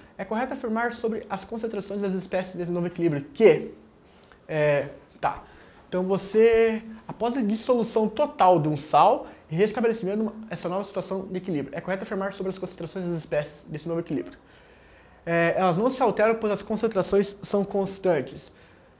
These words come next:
Então, turma, se você adicionou, ó, cristais de cloreto de amônio, ok, são adicionados a uma solução aquosa contendo essas espécies. Você adicionou mais, certo? Você adicionou amônia no meio.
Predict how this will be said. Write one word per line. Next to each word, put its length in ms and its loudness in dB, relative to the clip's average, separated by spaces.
Então, 360 -2
turma, 280 -4
se 140 -8
você 440 -2
adicionou, 580 0
ó, 240 2
cristais 360 -2
de 60 -6
cloreto 180 -2
de 60 0
amônio, 440 0
ok, 400 -4
são 180 -8
adicionados 380 -4
a 40 -2
uma 100 -2
solução 560 -4
aquosa 400 -4
contendo 320 -6
essas 220 -8
espécies. 420 -4
Você 200 -6
adicionou 640 4
mais, 520 -4
certo? 400 2
Você 180 -10
adicionou 440 -2
amônia 460 -2
no 120 -4
meio. 300 0